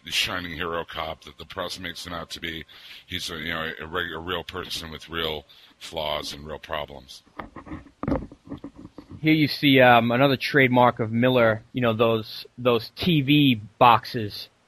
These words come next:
Speaker 2: You know, Miller loves to
Speaker 1: Oh,
Speaker 2: have
Speaker 1: yeah.
Speaker 2: little boxes shaped like T V screens and catching, uh, you know, a news, a news show. He likes to give the, uh, the media's response to what's going on.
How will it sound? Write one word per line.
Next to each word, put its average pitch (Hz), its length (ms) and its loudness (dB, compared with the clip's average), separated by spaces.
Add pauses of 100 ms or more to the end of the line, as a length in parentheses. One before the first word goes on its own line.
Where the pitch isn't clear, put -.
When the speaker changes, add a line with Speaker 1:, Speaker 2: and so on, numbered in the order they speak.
Speaker 2:
You 120 80 -2
know, 113 180 2
Miller 139 380 6
loves 135 340 8
to 139 100 2
Speaker 1:
Oh, - 20 4
Speaker 2:
have 135 180 4
Speaker 1:
yeah. 123 80 -4
Speaker 2:
little 139 260 4
boxes 131 600 4
shaped - 300 2
like 131 200 4
T 139 160 0
V 127 140 2
screens 135 560 2
and 113 240 2 (560)
catching, 135 460 2
uh, 120 260 8
you 120 160 2
know, 110 180 4
a 110 40 4
news, 120 600 0 (100)
a 117 80 -6
news 120 300 0
show. 110 360 4
He 113 120 -4
likes 120 240 0
to - 80 -10
give 110 240 -2
the, 110 260 2
uh, 104 320 6 (540)
the 110 60 -2
media's 117 560 2
response 113 580 0
to 104 100 -6
what's 107 220 -6
going 113 260 0
on. 107 260 0